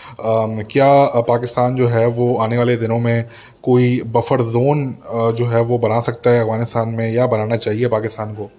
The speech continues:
तो देखें, बात ये आती है कि भाई buffer zone बनाने का time last year था, that was the ideal time, ठीक है। um, August September के time period के आसपास जो है वो आप अगर ये कार्रवाई start करते तो आप कामयाब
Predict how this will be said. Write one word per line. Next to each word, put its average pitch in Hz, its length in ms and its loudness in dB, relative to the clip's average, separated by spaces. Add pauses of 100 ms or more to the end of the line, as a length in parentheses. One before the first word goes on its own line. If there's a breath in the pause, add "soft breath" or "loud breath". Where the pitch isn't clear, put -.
(560 loud breath)
तो 156 380 4
देखें, 147 320 0
बात 143 200 4
ये 156 80 4
आती 143 260 2
है 147 60 2
कि 147 100 0
भाई 139 240 0
buffer 131 260 0
zone 143 440 0
बनाने 120 300 2
का 131 100 2
time 120 260 2
last 110 260 -2
year 131 80 -2
था, 117 180 -8 (420)
that 120 120 2
was 127 120 2
the 123 160 0
ideal 110 320 0
time, 110 220 -2 (420)
ठीक 117 180 -8
है। 131 60 -10 (560 loud breath)
um, 110 440 -2 (680)
August 123 320 2
September 123 360 0
के 127 100 2
time 117 220 2
period 120 280 0
के 123 100 0
आसपास 117 380 0
जो 117 160 0
है 113 100 2
वो 120 180 2
आप 110 320 0 (200)
अगर 117 200 0
ये 123 80 -2
कार्रवाई 110 360 -2
start 110 280 -4
करते 107 280 -2
तो 123 220 -2 (120)
आप 104 300 -4
कामयाब 104 520 -4